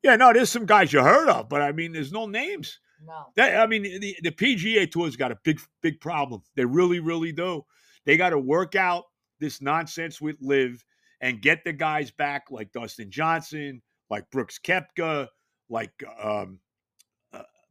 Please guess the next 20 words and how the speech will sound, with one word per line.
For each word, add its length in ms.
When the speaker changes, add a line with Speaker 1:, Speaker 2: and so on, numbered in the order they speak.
Speaker 1:
Bubba 260
Watson, 800
Bryson 420
DeChambeau, 1000
Phil 300
Mickelson, 840
Speaker 2:
Yeah. 200
Speaker 1:
Tyrrell 440
Hatton, 760
uh, 280
Joaquin 800
Niemann. 680
You 80
know, 140
they 140
gotta 220
get 220
these 220
guys 280
back. 520